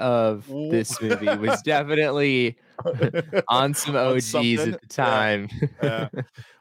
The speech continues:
Speaker 2: Oh, it was a, it was a heartwarming short story, Jesse, that got turned into a book, that got turned into a movie. It's your classic case of it was probably had a point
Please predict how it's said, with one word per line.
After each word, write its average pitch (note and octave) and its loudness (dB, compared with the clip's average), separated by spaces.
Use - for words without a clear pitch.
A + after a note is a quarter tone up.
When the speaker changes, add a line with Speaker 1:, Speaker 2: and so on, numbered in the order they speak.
Speaker 2:
Oh, G3+ 2
it - 4
was F#3+ 2
a, G3 6
it F#3 4
was F3 2
a D#3+ 4
heartwarming F3+ 0
short F#3 0
story, G2 0
Jesse, A2 -2
that A2 2
got A#2+ 2
turned C#3 -6
into C3+ 0
a B2 0
book, C3+ 0
that B2 2
got C3+ 2
turned C#3 -2
into C#3 -2
a C3+ -2
movie. C3+ 2
It's A2 -6
your C3+ -2
classic D3 0
case C#3+ 0
of A#2 2
it D#3+ 4
was D3 2
probably D#3 0
had E3 2
a D3 0
point D3+ -4